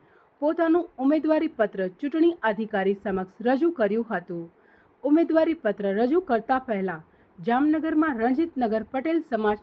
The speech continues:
ચોક પાસે આવેલા ખીજડા મંદિરની વાડી ખાતે એક કાર્યકર્તા સંમેલન યોજાયું હતું. આ સંમેલનમાં માજી ધારાસભ્ય અને પૂર્વ સાંસદ વિક્રમભાઈ માડમ, પ્રદેશ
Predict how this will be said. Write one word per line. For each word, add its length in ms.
ચોક 200
પાસે 320
આવેલા 500
ખીજડા 280
મંદિરની 520
વાડી 320
ખાતે 400
એક 140
કાર્યકર્તા 640
સંમેલન 680
યોજાયું 540
હતું. 340
આ 200
સંમેલનમાં 840
માજી 360
ધારાસભ્ય 720
અને 220
પૂર્વ 260
સાંસદ 560
વિક્રમભાઈ 600
માડમ, 400
પ્રદેશ 300